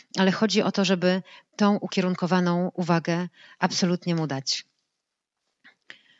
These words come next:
Bo to jest ten najlepszy prezent, jaki możemy mu dać, ten czas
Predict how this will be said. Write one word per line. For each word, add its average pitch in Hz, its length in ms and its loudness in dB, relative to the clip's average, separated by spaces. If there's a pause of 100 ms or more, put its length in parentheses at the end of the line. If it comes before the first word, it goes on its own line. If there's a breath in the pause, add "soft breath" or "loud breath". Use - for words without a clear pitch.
(2250 soft breath)
Bo 180 120 -2
to 190 120 -2
jest 185 200 0
ten 190 120 2
najlepszy 190 400 0
prezent, 175 300 -4
jaki 165 200 -6
możemy 165 300 -2
mu 165 80 -2
dać, 143 200 -2
ten 151 160 -4
czas 180 340 -4